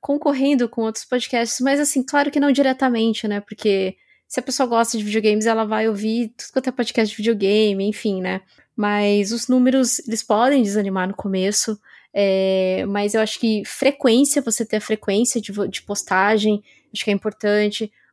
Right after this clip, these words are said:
Você tentar trabalhar, é, rede social, né, que, assim,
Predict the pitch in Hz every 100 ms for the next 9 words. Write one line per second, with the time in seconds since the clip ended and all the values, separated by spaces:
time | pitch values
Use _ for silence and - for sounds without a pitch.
0 | - 220 - - 214 214 208 208 - 240
1 | 220 233 220 220 202 185 _ _ _ -
2 | 202 208 202 202 220 226 220 202 202 190
3 | 185 208 - - 214 196 240 302 _ _
4 | - 202 190 202 202 - 202 - _ -
5 | 190 - 220 - 240